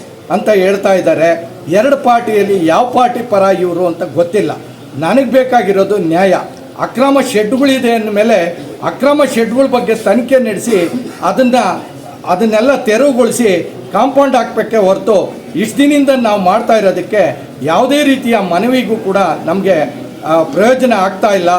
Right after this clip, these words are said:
ದಯವಿಟ್ಟು ಕಮಿಷನರ್ ಅವ್ರಿಗೆ ಈಗಾಗಲೇ ನಾನು ಮನವಿ ಸಲ್ಲಿಸಿದ್ದೀನಿ, ದಯವಿಟ್ಟು ಇದ್ರ ಬಗ್ಗೆ ಗಮನ ಹರಿಸಿ ಕೆ ಆರ್ ಪುರಂನ, ಆ, ಯಾವುದೇ ತೊಂದರೆ ಆಗದಂತೆ, ಯಾವುದೇ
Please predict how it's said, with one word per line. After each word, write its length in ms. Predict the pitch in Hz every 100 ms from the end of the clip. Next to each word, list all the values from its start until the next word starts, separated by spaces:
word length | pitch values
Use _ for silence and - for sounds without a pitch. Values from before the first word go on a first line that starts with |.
| 180 - - -
ದಯವಿಟ್ಟು 380 | 190 247 277 269 233
ಕಮಿಷನರ್ 520 | 214 226 226 214 202 190
ಅವ್ರಿಗೆ 220 | 185 170 170
ಈಗಾಗಲೇ 360 | 156 160 202 220 185
ನಾನು 140 | 160 156
ಮನವಿ 200 | 175 220
ಸಲ್ಲಿಸಿದ್ದೀನಿ, 500 | 202 185 180 156 156 165 - - - -
ದಯವಿಟ್ಟು 360 | 214 277 254 254
ಇದ್ರ 160 | 196 185
ಬಗ್ಗೆ 200 | 165 160 196 156
ಗಮನ 200 | 170 247 240
ಹರಿಸಿ 320 | 180 160 170 120 - - - -
ಕೆ 100 | 214
ಆರ್ 120 | 277 262
ಪುರಂನ, 360 | 233 220 202 202 156 - - - - - - 175
ಆ, 60 | 175 165 160 165
ಯಾವುದೇ 280 | 202 240 269 269
ತೊಂದರೆ 280 | 190 220 254 226
ಆಗದಂತೆ, 460 | 196 185 170 208 185 143 - - - 135
ಯಾವುದೇ 320 | 160 220 247